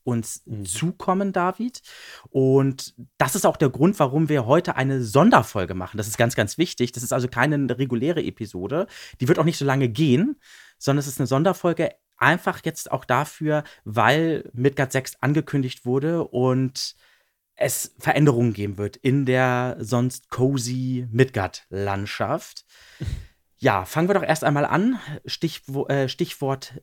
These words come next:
Speaker 1: Welt. Hast du wahrscheinlich auch gelesen, es soll eine neue Spielwelt geben.
Speaker 2: Genau.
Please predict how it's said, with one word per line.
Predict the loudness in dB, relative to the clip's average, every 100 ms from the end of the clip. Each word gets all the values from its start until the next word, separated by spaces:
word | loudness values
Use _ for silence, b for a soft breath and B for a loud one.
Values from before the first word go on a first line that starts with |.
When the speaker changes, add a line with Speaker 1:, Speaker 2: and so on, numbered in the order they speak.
| _
Speaker 1:
Welt. | -2 4 4 4 -4 -14 -18 _ _ _ _ _ _
Hast | -8 -6
du | -4
wahrscheinlich | -2 -2 0
auch | -2
gelesen, | -2 -2 -4 -6
es | 0
soll | 2
eine | 4
neue | 2 2
Spielwelt | 0 0 0 0
geben. | 0 0
Speaker 2:
Genau. | 0